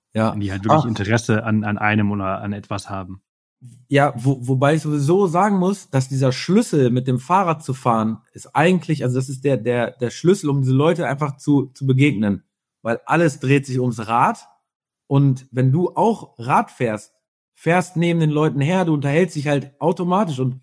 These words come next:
Speaker 1: alle begrüßen dich halt und alle begrüßen auch das, dass du mit dem Rad unterwegs bist. Ganz anders, als wenn du isoliert in deinem Auto sitzt,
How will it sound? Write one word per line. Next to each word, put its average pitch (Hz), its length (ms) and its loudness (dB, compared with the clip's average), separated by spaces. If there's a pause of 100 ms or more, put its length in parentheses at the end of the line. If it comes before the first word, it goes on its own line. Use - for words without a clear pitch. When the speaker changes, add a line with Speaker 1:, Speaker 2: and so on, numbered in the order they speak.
(340)
Speaker 1:
alle 180 200 4
begrüßen 170 480 4
dich 113 180 2
halt 113 180 0
und 110 100 -2
alle 139 160 2
begrüßen 139 380 2
auch 131 200 -4
das, 160 220 0
dass 131 160 -8
du 151 100 0
mit 139 120 -2
dem 127 80 -2
Rad 143 160 0
unterwegs 127 440 -2
bist. - 300 -4 (480)
Ganz 139 220 0
anders, 156 380 0
als 135 240 -4
wenn 156 200 4
du 156 320 2
isoliert 151 420 4
in 143 160 -2
deinem 143 360 2
Auto 147 280 2
sitzt, 95 440 -8